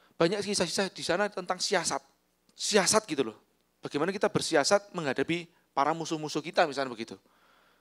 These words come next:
Itu keren banget loh, cara negosiasi. Itu ada banyak di sana.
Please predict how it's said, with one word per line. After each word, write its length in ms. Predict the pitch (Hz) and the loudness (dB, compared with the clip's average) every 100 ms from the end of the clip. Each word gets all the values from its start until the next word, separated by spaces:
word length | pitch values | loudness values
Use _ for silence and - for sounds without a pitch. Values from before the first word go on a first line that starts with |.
| _ | _
Itu 120 | - | -12
keren 240 | - 240 214 | -4 -2 0
banget 320 | 202 190 - | 2 0 -2
loh, 160 | 117 _ | -14 _
cara 240 | - 185 202 | -2 0 2
negosiasi. 600 | 175 165 190 156 156 113 - - _ _ _ _ 240 | 2 0 0 0 -4 -10 -14 -20 _ _ _ _ -8
Itu 160 | 262 | -4
ada 320 | 208 233 208 | 0 2 4
banyak 160 | 160 143 | 4 2
di 80 | - | -2
sana. 240 | 123 110 | -6 -6